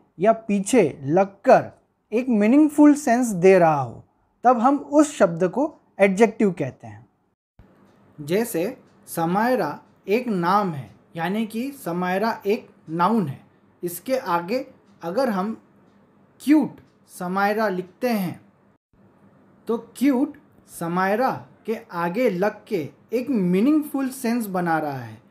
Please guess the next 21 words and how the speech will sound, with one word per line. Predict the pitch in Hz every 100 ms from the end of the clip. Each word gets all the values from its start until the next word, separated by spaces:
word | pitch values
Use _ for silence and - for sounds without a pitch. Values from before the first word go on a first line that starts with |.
| _ _ _ -
क्यूट | 269 320 311
समायरा | - 196 208 190 151 123 - _ 160
यानी | 175 196 269
कि | 247 226 302 - _ _
प्यारी | 214 226 277
समायरा। | - 185 170 139 117 101 _ _ _ _ _ _ _ _ _ _ _ _ -
वैसे | 143 196 202 285
ही | 226 269 - _ _ -
ब्यूटीफुल | 143 190 214 294 285 311
समायरा | - 196 190 175 156 113 107 - _ -
और | 202 208 139 -
इंटेलिजेंट | 185 202 226 233 233 269 262
समायरा, | - 175 175 165 139 110 - _ _ _
ये | 175 214
दोनों | 151 175 208 277 277
ही | 285
वर्ड | 180 175 170 - - -
समायरा | - 180 185 202 226 254
के | 254 226
आगे | - 170 180 185 220 220 -
लगकर | 139 190 247 - 196 190